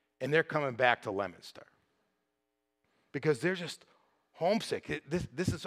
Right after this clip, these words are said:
they, they ache for it. Th-, this is what he's talking about. This is not something, "I can do with, you know, I love what I,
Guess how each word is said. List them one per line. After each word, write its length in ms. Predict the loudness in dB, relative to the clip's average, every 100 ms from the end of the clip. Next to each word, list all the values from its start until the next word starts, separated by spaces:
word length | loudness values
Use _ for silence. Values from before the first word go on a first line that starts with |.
| -6
they, 220 | -2 -2 0
they 200 | -2 -2 2
ache 400 | 2 2 -2 -18 -18
for 280 | -14 -12 -12
it. 60 | -14 -20 -2 4
Th-, 160 | 4
this 280 | 6 4 4
is 160 | 0 4
what 140 | 4
he's 120 | 4
talking 340 | 4 6 6 4
about. 240 | 2 2
This 160 | 4 6
is 80 | 8
not 220 | 6 6
something, 340 | 6 6 4
"I 360 | 4 2 2 0
can 180 | -2 -2
do 140 | -2
with, 120 | -2
you 100 | -2
know, 160 | 0 2
I 80 | 4
love 220 | 2 2
what 140 | 2
I, 140 | 2